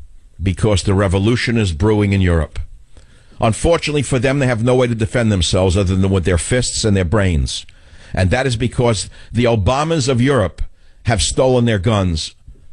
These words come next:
a long time ago, as they have in Australia, by the way. When a nation takes its masculine pride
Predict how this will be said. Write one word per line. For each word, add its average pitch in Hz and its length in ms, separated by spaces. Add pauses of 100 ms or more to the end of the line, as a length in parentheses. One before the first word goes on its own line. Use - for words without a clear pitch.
a 95 80
long 98 260
time 95 300
ago, 73 320
as 165 180
they 165 120
have 143 180
in 127 80
Australia, 107 500
by 73 160
the 73 120
way. 76 160 (1120)
When 139 160
a 151 40
nation 202 420
takes - 500
its 127 240 (380)
masculine 170 800
pride 117 480